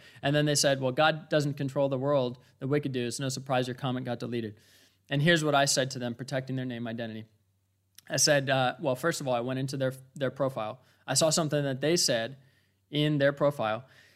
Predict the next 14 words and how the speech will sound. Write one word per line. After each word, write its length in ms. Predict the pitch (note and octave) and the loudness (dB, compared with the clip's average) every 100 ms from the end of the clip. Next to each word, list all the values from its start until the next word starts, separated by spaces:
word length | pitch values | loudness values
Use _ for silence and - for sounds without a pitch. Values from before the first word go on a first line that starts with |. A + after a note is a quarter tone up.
| _ _ _ - | _ _ _ -4
And, 440 | C#3+ C3+ C3+ C3+ | 0 2 2 2
uh, 200 | B2+ B2 | 2 2
and 120 | C#3 | 2
I 40 | D3 | 2
was 140 | C#3+ | 2
like, 140 | C3 C#3 | -2 -2
"Oh, 240 | F#3 F3 | -2 -2
actually, 360 | A#2 D#3 - D3 | -2 -4 -4 -4
that, 220 | C#3 C3+ | -4 -4
like, 160 | D3 C3 | -6 -4
I 160 | C#3 | 0
actually 260 | F#3+ F#3 E3 | 0 0 -4
really 640 | B2 B2 C#3+ D#3 D#3+ E3 - - | -4 -2 0 0 0 -2 -8 -6
align 680 | C#3 B2 B2 A2+ G#2+ A2 | -2 0 -2 -2 -4 -8